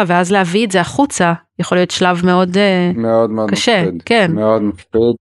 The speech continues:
Speaker 2: גם זה שאני מדבר איתך עכשיו, זה שאנחנו מדברים על זה, זה, זה גם עוד מין צעד כזה ב-,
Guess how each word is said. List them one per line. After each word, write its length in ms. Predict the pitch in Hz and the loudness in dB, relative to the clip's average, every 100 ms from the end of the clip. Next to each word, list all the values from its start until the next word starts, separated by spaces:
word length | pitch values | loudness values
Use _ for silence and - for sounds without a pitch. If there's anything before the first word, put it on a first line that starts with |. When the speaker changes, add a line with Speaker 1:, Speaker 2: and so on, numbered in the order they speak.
| 123 | -4
Speaker 2:
גם 220 | 127 143 | -2 0
זה 120 | 143 | -2
שאני 300 | 151 156 139 | 0 0 0
מדבר 380 | 123 117 113 143 | 0 0 2 2
איתך 540 | 143 131 - - - - - 95 - | 2 -2 -6 -14 -20 -20 -14 -12 -8
עכשיו, 360 | 104 - 147 143 | -8 -2 0 0
זה 140 | 117 127 | 0 -2
שאנחנו 380 | 127 120 - | 0 -2 -2
מדברים 480 | 110 101 101 123 165 | -2 -2 -2 0 0
על 80 | 156 | 0
זה, 160 | 113 98 | 0 -2
זה, 100 | 95 - | -4 -8
זה 160 | 101 113 | -6 -4
גם 400 | 107 151 165 160 143 | -2 0 0 0 -2
עוד 340 | 110 123 127 120 | 0 0 0 0
מין 240 | 127 120 | 0 -2
צעד 360 | - 143 131 113 | -2 0 2 0
כזה 340 | - 107 98 92 | -4 -2 0 0
ב-, 280 | 98 95 | 0 2